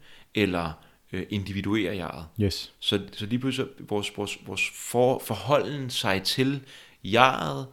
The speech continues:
Speaker 1: og til den relative bevidsthed ændrer sig.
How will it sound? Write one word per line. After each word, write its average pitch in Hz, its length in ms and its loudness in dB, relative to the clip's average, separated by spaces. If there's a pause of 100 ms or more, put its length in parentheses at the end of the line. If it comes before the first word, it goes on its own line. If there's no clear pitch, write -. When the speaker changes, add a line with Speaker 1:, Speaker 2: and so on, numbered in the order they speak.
(280)
Speaker 1:
og 104 160 -4
til 107 140 -4
den 101 140 -4
relative 117 420 0
bevidsthed 120 600 -2 (360)
ændrer 151 260 2
sig. 98 200 -6